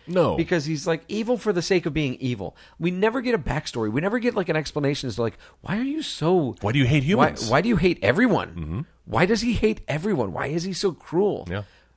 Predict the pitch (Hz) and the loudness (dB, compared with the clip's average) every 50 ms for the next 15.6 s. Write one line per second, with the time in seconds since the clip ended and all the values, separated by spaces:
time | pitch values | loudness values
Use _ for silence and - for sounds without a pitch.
0 | _ _ - 143 143 151 151 135 - - 170 190 180 190 202 180 165 156 151 151 | _ _ -2 0 0 0 -2 -4 -4 -4 -4 -4 -2 -2 -2 0 2 2 2 2
1 | 107 110 131 117 110 110 110 104 98 98 95 90 87 92 98 90 - - 123 151 | 2 4 6 6 6 6 6 4 2 2 0 0 2 2 -2 -2 -2 -4 -2 -2
2 | 165 - 196 196 170 156 151 151 160 151 151 127 147 143 139 139 123 - - 90 | -2 -2 -2 -4 -4 -4 -4 -4 -2 -4 -4 -4 -4 -4 -4 -4 -6 -6 -8 -10
3 | 87 165 160 - - 104 95 - - 113 95 - 123 113 95 - - 110 107 110 | -12 -14 -12 -8 -8 -8 -6 -4 -4 -4 -4 -4 -6 -8 -8 -4 0 0 2 2
4 | 117 107 92 101 101 92 92 92 98 104 101 - - - - - - - _ _ | 4 2 2 2 2 4 4 4 6 4 4 0 -2 -10 -20 -20 -20 -20 _ _
5 | - 151 - 151 165 165 - - - 160 156 151 135 - - 165 185 196 190 214 | 0 0 2 2 0 -2 -2 -6 -10 -10 -10 -10 -12 -12 -8 -6 -4 -4 -2 -2
6 | 240 262 247 220 131 110 104 90 95 113 - - 175 185 208 220 226 220 254 226 | -2 0 -2 -2 0 0 0 0 0 -4 -2 -2 -4 -2 -2 -2 -2 -2 0 -2
7 | 220 190 208 196 175 151 156 160 190 220 202 165 147 147 - 139 135 135 - - | 0 0 0 0 0 0 0 0 0 2 0 0 -2 -2 -2 -2 -2 -2 -2 -4
8 | - 165 170 185 - - 139 131 - 175 208 - - - 113 107 117 120 - - | 0 2 2 2 2 0 -4 -4 -2 -2 -2 -2 -4 -6 -6 -6 -6 -10 -16 -20
9 | - - - - 131 139 175 202 - - - 226 226 - - 170 170 185 175 - | -20 -20 -8 -6 -2 -2 -2 -2 -2 -2 0 0 0 2 2 2 2 2 2 0
10 | 165 135 117 98 98 101 120 139 143 123 110 101 110 107 101 98 113 123 - - | -2 -2 -2 -2 -2 -2 0 0 0 0 2 0 0 0 2 0 0 0 0 -2
11 | 139 117 110 107 107 - - - - 107 113 262 196 190 185 - - - - - | -4 -2 -2 -2 -4 -2 2 4 4 8 10 8 8 10 8 4 2 2 0 0
12 | - - - - - - - _ _ _ - 180 170 175 190 214 202 196 202 226 | -2 -2 -2 -4 -6 -6 -6 _ _ _ -2 -2 -2 0 0 0 0 0 0 -2
13 | 262 247 254 165 - 113 - - - 143 143 165 - - 147 - - 147 160 135 | 0 0 -2 0 0 0 0 0 -4 -2 -2 -2 0 -2 -4 -4 -4 -8 -6 -4
14 | 185 233 202 185 233 214 190 175 139 - - - 165 190 208 208 185 151 127 - | -2 -4 -2 -4 -4 -4 -4 -4 -8 -10 -10 -4 0 0 0 2 2 0 -2 0
15 | - 185 233 262 247 175 117 110 104 113 120 - | 2 2 2 4 2 2 2 2 2 0 0 -4